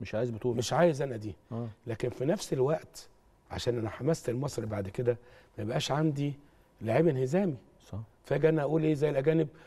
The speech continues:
Speaker 2: ما تكلمنيش على نتائج، لا. ما هو انت حضرتك لو بتشتغل كويس والبلان في توازن بين الاتنين،
Speaker 1: آه.
Speaker 2: بين ان انت بتعمل لاعب وتاخد بطوله، فانت هتعمل حاجتين
Speaker 1: مم.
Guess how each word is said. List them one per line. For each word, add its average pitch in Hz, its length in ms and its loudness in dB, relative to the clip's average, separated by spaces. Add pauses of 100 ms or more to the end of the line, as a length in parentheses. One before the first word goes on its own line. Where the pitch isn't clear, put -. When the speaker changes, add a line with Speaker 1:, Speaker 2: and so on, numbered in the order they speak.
(240)
Speaker 2:
ما 131 120 -4
تكلمنيش 165 480 2
على 170 160 6
نتائج، 156 420 4
لا. 175 200 0 (560)
ما 120 100 -2
هو 139 60 0
انت 156 140 -2
حضرتك 170 360 2
لو 165 80 0
بتشتغل 151 340 2
كويس 156 540 0 (440)
والبلان 123 580 4 (500)
في - 120 0
توازن 160 500 4
بين 160 200 0
الاتنين، 143 460 0 (180)
Speaker 1:
آه. 101 200 -4
Speaker 2:
بين 147 120 4
ان 143 120 0
انت 156 160 2
بتعمل 147 440 2
لاعب 127 300 4 (480)
وتاخد 147 360 -2
بطوله، 160 380 2
فانت 127 260 -6
هتعمل 160 460 0
حاجتين 135 380 -4 (200)
Speaker 1:
مم. 104 260 -4